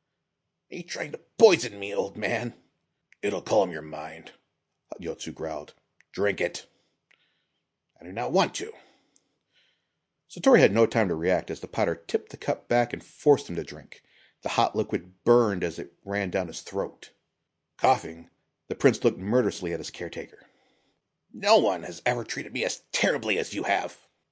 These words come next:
"I don't doubt it." The old man's hand trembled as he raised his own cup to his lips,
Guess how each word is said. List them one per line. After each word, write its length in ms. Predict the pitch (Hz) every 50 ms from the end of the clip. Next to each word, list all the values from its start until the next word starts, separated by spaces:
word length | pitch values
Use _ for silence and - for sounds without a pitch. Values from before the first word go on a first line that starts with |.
| _ _ -
"I 120 | 87 85
don't 540 | 78 - - - 92 92 92 104 104 - -
doubt 300 | - 95 82 80 - -
it." 140 | - - - _ _ _ _ _ _ _ _
The 80 | - 78
old 140 | 82 76 76
man's 240 | 82 80 80 78 -
hand 220 | - 85 78 76
trembled 340 | - - - 78 80 82 80
as 120 | 80 76
he 100 | - 73
raised 300 | 80 85 82 82 78 -
his 120 | - 82 80
own 220 | - 90 90 85
cup 260 | 82 - - 82 - -
to 60 | -
his 140 | 85 78 -
lips, 400 | 80 - - - - - - -